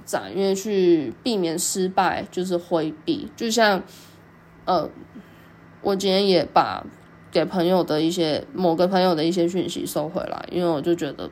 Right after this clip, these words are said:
被，被未读未回，所以我不确定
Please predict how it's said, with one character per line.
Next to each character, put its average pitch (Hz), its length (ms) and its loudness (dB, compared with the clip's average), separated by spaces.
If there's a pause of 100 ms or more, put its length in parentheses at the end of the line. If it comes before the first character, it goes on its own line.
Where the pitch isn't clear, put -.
(100)
被， 151 280 -2 (760)
被 180 180 6
未 185 220 4
读 151 200 0
未 156 160 2
回， - 300 -6 (280)
所 - 180 -6
以 160 80 0
我 165 140 4
不 165 120 -6
确 175 240 2
定 170 340 0